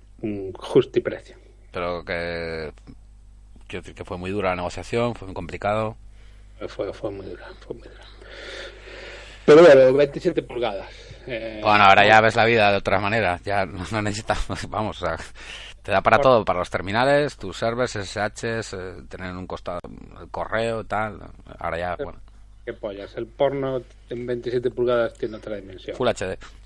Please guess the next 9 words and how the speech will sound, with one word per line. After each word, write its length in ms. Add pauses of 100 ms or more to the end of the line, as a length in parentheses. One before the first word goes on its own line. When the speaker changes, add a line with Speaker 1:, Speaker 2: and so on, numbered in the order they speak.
(1200)
Speaker 1:
Sí, 60
Speaker 2:
¿Qué 80
Speaker 1:
sí, 60
Speaker 2:
opinas? 440
Speaker 1:
sí. 220
Speaker 2:
¿Qué, 320
qué 80
opinas 240
del 120